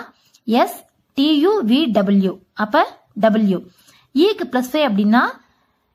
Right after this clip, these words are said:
ஈக்கு அடுத்து எஃப் ஜி ஹெச் ஐ ஜே.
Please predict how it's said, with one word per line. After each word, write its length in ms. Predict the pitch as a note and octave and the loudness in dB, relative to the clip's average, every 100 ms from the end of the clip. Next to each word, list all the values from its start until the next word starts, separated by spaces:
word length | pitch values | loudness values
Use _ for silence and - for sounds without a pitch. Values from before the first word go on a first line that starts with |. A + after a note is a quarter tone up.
| _ _ _ _ - C#4+ C4+ | _ _ _ _ -8 -2 0
ஈக்கு 180 | - B3 | 0 -4
அடுத்து 220 | A3 G4+ C#5 - _ - A3 | -2 -2 -2 -6 _ -4 0
எஃப் 160 | F#4 - G3+ | 0 -2 -2
ஜி 120 | C4 A4 - - | 0 0 -2 -2
ஹெச் 280 | A#3+ B3+ C#4+ | 0 0 -2
ஐ 20 | G#4 - - | -4 -8 -4
ஜே. 120 | G#3+ | -2